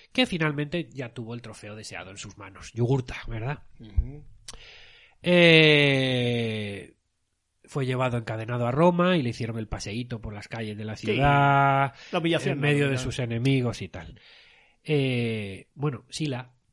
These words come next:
Speaker 1: Lucio Cornelio Sila, más tarde sería rival de Mario, ¿no? En la primera guerra civil de la, de la última época de la República, ¿verdad?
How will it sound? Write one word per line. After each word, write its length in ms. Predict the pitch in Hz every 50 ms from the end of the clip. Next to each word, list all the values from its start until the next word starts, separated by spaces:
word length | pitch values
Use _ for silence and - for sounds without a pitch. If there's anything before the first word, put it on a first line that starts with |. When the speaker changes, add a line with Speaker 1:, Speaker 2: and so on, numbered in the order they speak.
| _ _ -
Speaker 1:
Lucio 240 | - 135 127 143 127
Cornelio 340 | 113 113 117 120 120 117 113
Sila, 260 | - 127 120 127 127
más 200 | 120 110 90 -
tarde 240 | - 101 110 123 117
sería 260 | - 101 95 95 92
rival 280 | 98 107 101 95 104
de 80 | - 92
Mario, 360 | 90 98 110 131 139 107 92
¿no? 180 | 90 104 135 170
En 80 | 165
la 120 | 123 107 95
primera 340 | - 101 98 110 113 117 110
guerra 220 | 110 104 104 107
civil 320 | - 107 101 113 139 143
de 100 | 120 110
la, 180 | 101 95 95 92
de 140 | 101 107 104
la 100 | 98 98
última 300 | 113 110 117 104 104 104
época 220 | 98 98 101 95
de 60 | 92 92
la 80 | 92
República, 420 | 95 98 98 - 139 135 120 95 92
¿verdad? 240 | 92 98 120 127